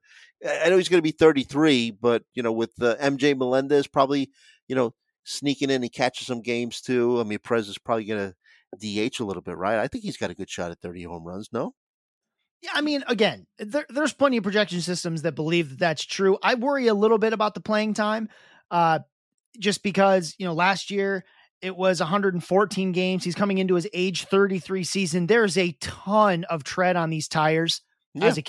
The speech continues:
Speaker 2: catcher.
Speaker 1: Mm-hmm.
Speaker 2: Uh, he, I mean, he was playing, he had, in twenty fourteen, he played a hundred and fifty games, <laughs>
Speaker 1: Yeah.
Speaker 2: right? He had, he had a bunch of seasons in a row where he just caught more than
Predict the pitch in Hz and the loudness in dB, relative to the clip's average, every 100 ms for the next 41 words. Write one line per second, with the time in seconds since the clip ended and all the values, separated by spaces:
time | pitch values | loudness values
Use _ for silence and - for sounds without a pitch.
0 | 165 135 175 175 _ _ _ - 127 165 | -2 -2 -2 -4 _ _ _ -10 -2 0
1 | 165 160 160 208 196 196 247 240 - 233 | 0 -2 -10 -6 -2 0 0 0 2 2
2 | 208 190 - _ _ 226 285 - - 220 | 2 0 -6 _ _ 0 0 -2 -8 0
3 | 392 381 381 - 359 302 285 294 214 175 | 0 2 -2 -2 -2 0 2 2 0 -2
4 | 330 302 247 - - 311 - 285 247 269 | -4 -4 -6 -6 -2 -2 0 0 2 0
5 | 302 - - - - - - 254 247 208 | 0 -6 -8 -10 -10 -20 0 0 2 0
6 | 214 240 226 247 202 _ 101 _ - 262 | -2 -2 -2 -2 -4 _ -20 _ 0 2
7 | 233 160 - 214 220 208 220 202 208 202 | 2 -2 2 2 2 -4 -4 -4 -2 0
8 | 190 185 185 190 165 170 180 180 - 185 | 2 6 6 4 0 -4 -4 -6 -4 2
9 | 175 185 180 185 160 143 | 2 2 -2 -2 -2 -6